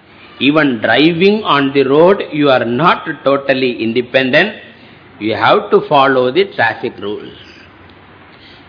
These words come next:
Even if you don't believe in traffic rules, at least you have to follow the buffaloes are there, buffalo rules are there, and the other things are moving on the road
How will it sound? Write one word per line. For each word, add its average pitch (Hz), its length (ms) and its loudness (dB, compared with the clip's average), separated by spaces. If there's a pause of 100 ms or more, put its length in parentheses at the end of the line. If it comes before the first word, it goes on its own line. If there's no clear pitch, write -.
(120)
Even 160 340 4
if 214 140 -2
you 180 160 2
don't 190 540 4
believe 196 320 6
in 170 160 0
traffic 135 460 -2
rules, 160 340 -2 (640)
at - 240 -4
least 196 260 0
you 151 200 2
have 131 400 0
to 214 180 0
follow 135 720 2 (240)
the 143 540 4 (100)
buffaloes 139 560 2
are 113 200 2
there, 120 320 2
buffalo 127 480 0
rules 123 320 -2
are 104 240 0
there, 165 400 -2 (460)
and 127 240 -4
the 113 80 2
other 147 440 2
things 202 420 -2
are 156 240 4
moving 175 640 0
on 127 260 -2
the 117 120 0
road 127 520 2